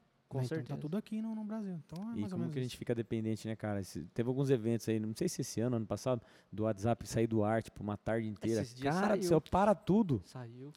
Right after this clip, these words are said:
Speaker 2: Esses
Speaker 3: Para
Speaker 2: dias, então,
Speaker 3: tudo.
Speaker 2: e, é, esses dias aí que aconteceu. <clears throat> Perdão. A gente notou,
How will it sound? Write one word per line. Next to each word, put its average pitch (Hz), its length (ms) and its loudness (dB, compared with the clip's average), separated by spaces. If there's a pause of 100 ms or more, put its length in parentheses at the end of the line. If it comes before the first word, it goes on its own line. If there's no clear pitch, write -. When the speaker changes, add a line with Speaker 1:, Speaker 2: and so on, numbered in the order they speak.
Speaker 2:
Esses 208 240 -4
Speaker 3:
Para 175 140 2
Speaker 2:
dias, 185 120 4
então, 160 320 0
Speaker 3:
tudo. 131 200 -2
Speaker 2:
e, 165 120 0
é, 156 140 2
esses 185 260 2
dias 180 320 4
aí 170 100 6
que 185 80 -2
aconteceu. 180 560 -4 (220)
<clears throat> 120 560 -10
Perdão. 113 320 -8 (1040)
A 127 60 -4
gente 143 180 2
notou, 202 440 8